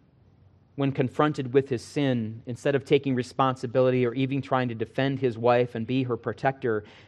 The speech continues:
he said, "The woman whom you gave to be with me, she gave me the fruit of the tree and I ate."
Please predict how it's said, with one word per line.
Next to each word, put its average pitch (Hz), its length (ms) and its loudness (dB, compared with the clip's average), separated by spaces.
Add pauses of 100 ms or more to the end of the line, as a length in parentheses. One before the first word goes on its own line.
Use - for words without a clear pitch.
he 135 200 -10
said, 123 420 0 (220)
"The 123 80 0
woman 135 640 2 (100)
whom 120 260 -2
you 143 300 2
gave 135 520 4
to 127 100 -2
be 135 260 -2
with 127 220 0
me, 107 320 -6 (100)
she 160 580 -2
gave 127 380 4
me 117 200 -2
the 107 120 -6
fruit 117 260 -4
of 104 100 -6
the 107 60 -6
tree 107 440 -6
and 107 160 -8
I 98 220 -10
ate." - 380 -16